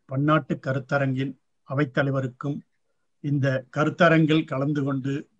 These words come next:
உரையாற்ற உள்ள பெரியோர்களுக்கும் இளைய தலைமுறை-, தலைமுறையினருக்கும் என் அன்பு கலந்த வணக்கம்.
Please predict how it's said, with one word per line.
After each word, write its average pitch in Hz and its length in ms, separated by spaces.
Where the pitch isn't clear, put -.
உரையாற்ற 151 480
உள்ள 131 500
பெரியோர்களுக்கும் 139 760
இளைய 143 640
தலைமுறை-, 143 680
தலைமுறையினருக்கும் 143 880
என் 135 160
அன்பு 127 220
கலந்த 135 300
வணக்கம். 120 420